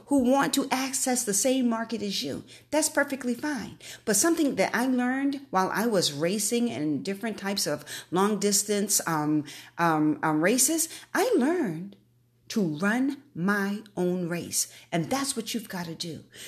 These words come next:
You have to chart your own path forward. You must run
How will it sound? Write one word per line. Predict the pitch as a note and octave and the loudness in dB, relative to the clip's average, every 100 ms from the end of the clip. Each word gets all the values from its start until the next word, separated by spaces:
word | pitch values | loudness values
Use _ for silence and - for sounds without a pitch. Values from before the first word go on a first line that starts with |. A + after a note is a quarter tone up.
| - | -10
You | E3 D4 | 4 6
have | E4 D4+ C4 | 6 2 0
to | F3 | -4
chart | - - B3 C4+ C4+ - - _ _ _ - | -2 -4 -2 -4 -6 -16 -20 _ _ _ -6
your | E3 A#3+ B3+ C4 - | 2 6 6 4 0
own | A3+ G#3+ | 0 0
path | G3+ F#3+ E3+ | -4 -6 -6
forward. | - F#3 D3 A2 - - - - | -6 -2 0 -2 -8 -14 -16 -2
You | F#3 E4 | 6 8
must | D#4 C#4 C4+ E3 E3 | 8 6 4 0 0
run | B3 C4 C4 - | 2 2 0 -2